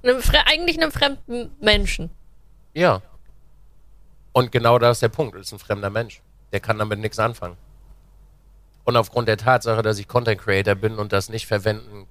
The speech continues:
Speaker 2: kann, weil ich dadurch Menschen bloßstelle und Menschen wissen, dass
Speaker 1: Ja.
Speaker 2: ich ihre Privatsphäre respektiere.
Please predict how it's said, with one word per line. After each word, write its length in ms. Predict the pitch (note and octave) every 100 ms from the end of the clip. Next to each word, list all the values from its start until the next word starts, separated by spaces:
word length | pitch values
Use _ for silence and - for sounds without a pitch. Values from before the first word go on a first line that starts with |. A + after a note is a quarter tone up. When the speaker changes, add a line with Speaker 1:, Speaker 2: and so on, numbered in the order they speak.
| -
Speaker 2:
kann, 540 | - B2 G2+ G#2 A#2 -
weil 160 | - G2
ich 120 | G2
dadurch 360 | - F#2+ G2 -
Menschen 320 | G2+ G2+ G#2
bloßstelle 800 | F#2+ G#2 A2+ A2 - G2+ G#2+ A2
und 160 | G#2+ G2+
Menschen 360 | G#2 - G#2
wissen, 280 | A2 - G#2
dass 180 | G2+ F2+
Speaker 1:
Ja. 60 |
Speaker 2:
ich 160 | G2 -
ihre 160 | A2 G#2
Privatsphäre 760 | - F#2+ G2+ G2+ - G2+ F#2+
respektiere. 960 | G2 - F#2+ - A#2+ A2 F#2 G2 A2